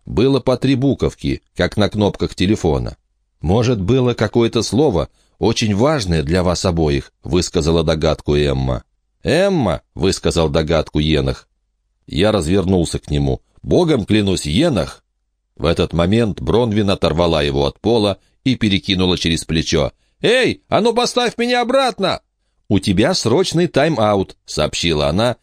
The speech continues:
и вынесла его вон из комнаты. Енах извивался и выкрикивал невнятные протесты, но вырваться из ее хватки не мог.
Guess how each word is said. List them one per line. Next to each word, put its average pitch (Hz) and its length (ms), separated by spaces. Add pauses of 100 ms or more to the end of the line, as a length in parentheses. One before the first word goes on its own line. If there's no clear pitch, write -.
(220)
и 117 120
вынесла 107 420
его 85 240
вон 76 260
из 67 100
комнаты. 64 600 (280)
Енах 101 460
извивался 95 680
и 95 180
выкрикивал 92 640
невнятные 87 600
протесты, 82 680 (280)
но 113 260
вырваться 95 540
из 76 200
ее 80 200
хватки 92 480
не 87 180
мог. 73 360